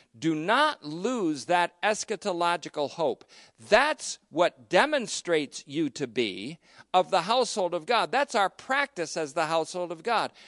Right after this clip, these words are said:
We hold fast to an unshakable hope, as an anchor for the soul in these troubled times, as Hebrews six twenty calls it.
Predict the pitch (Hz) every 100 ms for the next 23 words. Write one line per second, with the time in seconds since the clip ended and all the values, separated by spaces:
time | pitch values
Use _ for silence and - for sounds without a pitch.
0 | - - 254 277 202 - 262 285 190 165
1 | 180 165 _ _ - 240 240 135 113 139
2 | - - _ - - 196 180 160 160 156
3 | - 185 165 147 - - 262 294 190 143
4 | 156 - 190 143 - - _ _ _ _
5 | 143 139 147 131 - 208 247 - 220 -
6 | 185 175 - - 220 139 123 131 135 143
7 | 131 - 135 123 135 - 190 175 90 -
8 | - - - _ _ - 120 151 135 123
9 | 117 - 123 - 151 180 95 - 101 85
10 | -